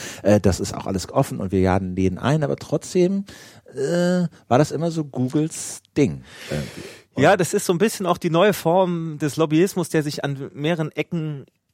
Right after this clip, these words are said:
Speaker 2: beobachten lässt mittlerweile. Es ist nämlich sozusagen die vermeintliche Transparenz, alle können doch mitmachen und so dieses Gefühl vermitteln, wir ziehen doch alle an einem Strang.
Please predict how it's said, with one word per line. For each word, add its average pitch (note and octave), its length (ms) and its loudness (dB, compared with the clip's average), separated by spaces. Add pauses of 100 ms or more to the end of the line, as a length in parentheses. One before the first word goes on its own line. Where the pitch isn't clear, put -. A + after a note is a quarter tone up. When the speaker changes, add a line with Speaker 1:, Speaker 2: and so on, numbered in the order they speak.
(260)
Speaker 2:
beobachten D3+ 500 2
lässt C#3+ 180 0
mittlerweile. D3 600 2
Es A#2 180 -2
ist D#3+ 140 -6
nämlich D3 200 -4
sozusagen C#3 320 -4
die B2+ 100 -6
vermeintliche D3 680 0
Transparenz, C3+ 960 -2 (340)
alle D#3 260 6
können D3 220 -2
doch B2 120 0
mitmachen D3+ 480 -2
und C#3+ 160 -6
so D3 100 0
dieses C3+ 320 -6
Gefühl G3+ 320 -4
vermitteln, E3 420 0
wir C#3 120 2
ziehen E3+ 240 -6
doch D3+ 160 2
alle D3 260 4
an C3 100 -2
einem B2+ 260 -4
Strang. A2 520 -4